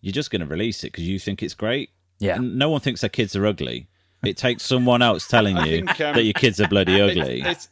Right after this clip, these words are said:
Speaker 3: it's funny, actually, 'cause I, I sort of had a similar question for Brian,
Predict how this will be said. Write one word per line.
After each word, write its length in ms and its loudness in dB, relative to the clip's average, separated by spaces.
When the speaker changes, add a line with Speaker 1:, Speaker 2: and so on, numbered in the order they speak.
Speaker 3:
it's 140 -6
funny, 240 -2
actually, 240 -4
'cause 300 -2
I, 60 -6
I 40 -2
sort 220 -2
of 60 -6
had 140 -2
a 40 -10
similar 400 -4
question 440 -8
for 600 -6
Brian, 380 -4